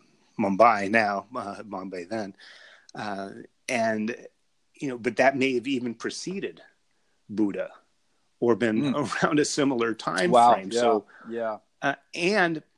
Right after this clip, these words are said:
Speaker 1: you know, quite possibly coming in contact with, with a very similar source. So it's, I
Speaker 2: Interesting.
Speaker 1: find it's fascinating through this that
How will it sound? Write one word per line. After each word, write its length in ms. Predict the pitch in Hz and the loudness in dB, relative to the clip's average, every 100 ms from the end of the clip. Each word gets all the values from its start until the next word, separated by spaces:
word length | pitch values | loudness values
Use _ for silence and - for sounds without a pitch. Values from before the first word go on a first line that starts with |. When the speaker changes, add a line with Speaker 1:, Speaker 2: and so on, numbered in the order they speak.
| - | -6
Speaker 1:
you 100 | 143 | -4
know, 160 | 139 131 151 - - - | -4 -8 -16 -18 -18 -6
quite 260 | - 143 - | 4 4 6
possibly 480 | 151 196 - 123 | 4 4 2 0
coming 340 | 120 139 127 120 | 0 0 -2 -2
in 100 | 110 | -4
contact 600 | - 175 202 101 104 - | -4 -6 -4 -4 -4 -4
with, 280 | 120 113 - | -4 -4 -4
with 220 | 135 123 | -6 -6
a 60 | 117 | -6
very 280 | 98 113 120 | -2 -2 -2
similar 460 | - 110 98 92 98 | -4 -8 -8 -10 -14
source. 600 | - 160 196 - - - _ _ _ _ _ _ _ - | -8 -6 -6 -10 -14 -18 _ _ _ _ _ _ _ -16
So 460 | - 123 120 117 127 | -2 0 0 -2 -4
it's, 260 | 123 - | -6 -6
I 40 | - | -6
Speaker 2:
Interesting. 340 | 123 120 - | -2 -2 -2
Speaker 1:
find 180 | 117 - | -4 -6
it's 160 | 92 - | -8 -4
fascinating 680 | - 151 233 - 113 101 | 2 4 4 -2 -6 -8
through 200 | 98 107 | -4 -4
this 240 | 98 101 - | -2 -6 -6
that 180 | 107 | -8